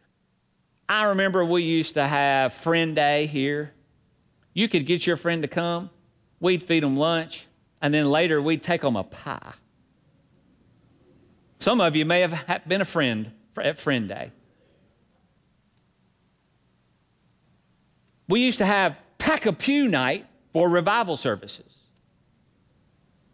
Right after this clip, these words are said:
I don't know that the church really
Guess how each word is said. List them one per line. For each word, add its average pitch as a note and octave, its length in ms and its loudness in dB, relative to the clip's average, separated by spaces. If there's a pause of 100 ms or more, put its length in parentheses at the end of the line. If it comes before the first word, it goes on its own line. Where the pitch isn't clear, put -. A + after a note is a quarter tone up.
(320)
I B3+ 180 2
don't E4 280 2
know A#3 360 4
that G3+ 240 0
the F3+ 100 0
church - 760 -2 (280)
really G3+ 720 2